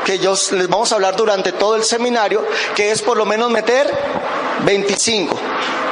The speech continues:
al mes. Si yo estoy metiendo veinticinco al mes a mi organización, estoy estabilizando mi calificación.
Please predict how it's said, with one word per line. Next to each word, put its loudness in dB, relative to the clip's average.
al 0
mes. -2
Si 0
yo 4
estoy 2
metiendo 4
veinticinco 2
al 4
mes 2
a 4
mi 2
organización, 2
estoy 2
estabilizando 0
mi 0
calificación. 0